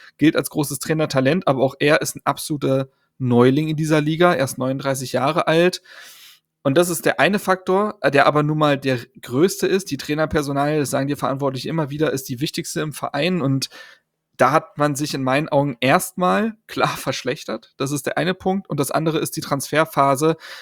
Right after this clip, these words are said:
Ich finde, wenn schon der Trainer nicht überzeugen kann, dann muss es die Transferphase eigentlich tun. Und da erlebe ich so gar keine Wucht.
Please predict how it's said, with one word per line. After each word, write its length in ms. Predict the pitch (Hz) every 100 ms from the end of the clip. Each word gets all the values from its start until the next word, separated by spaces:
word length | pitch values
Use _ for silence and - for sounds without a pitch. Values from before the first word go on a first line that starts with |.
| - -
Ich 100 | 135
finde, 300 | 180 175 147
wenn 200 | 170 196
schon 460 | - 185 180 180 - _ _ _ _ _ _ _ _ 151
der 100 | 143
Trainer 320 | - 185 185
nicht 160 | 175
überzeugen 380 | 151 156 170 170
kann, 120 | 160
dann 120 | 151 147
muss 200 | 170 165
es 100 | -
die 60 |
Transferphase 600 | - 151 - 160 - 135
eigentlich 240 | - 139 131
tun. 220 | - 147
Und 160 | 131 139
da 220 | 135 - _ _ -
erlebe 380 | 139 135 139
ich 100 | 135
so 160 | - 113
gar 220 | - 131
keine 320 | 131 - 117 110
Wucht. 320 | 120 -